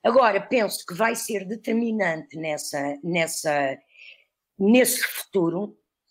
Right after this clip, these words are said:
a posição que o P S D venha a ter perante relações com o Chega. Até que ponto é que a fronteira entre a direita tradicional e o centro-direita em Portugal,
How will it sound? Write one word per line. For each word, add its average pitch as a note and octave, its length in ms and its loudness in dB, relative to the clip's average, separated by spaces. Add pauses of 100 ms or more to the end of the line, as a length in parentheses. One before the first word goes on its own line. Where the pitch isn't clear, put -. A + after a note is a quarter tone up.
(260)
a F3 60 -2
posição G3 1000 -2 (400)
que B3 100 -4
o - 60 -6
P A3 120 4
S G#3+ 400 4
D E3+ 440 -4 (760)
venha G#3 520 0
a - 20 2
ter F3 540 -6 (180)
perante A3 400 -2
relações G3+ 1040 -2 (280)
com F#3+ 120 -6
o F#3 40 -6
Chega. A#2 520 -6 (1160)
Até C4+ 300 2
que - 180 -10
ponto F3+ 480 0 (440)
é E3 80 -2
que G#3 160 0
a - 20 -8
fronteira G3 960 0 (240)
entre D#3 320 -10 (500)
a C3+ 60 -6
direita F#3 560 -2
tradicional F3 800 -6
e E3+ 100 -14
o E3 40 -14
centro-direita F3+ 800 -4
em F3 100 -4
Portugal, C3+ 640 -6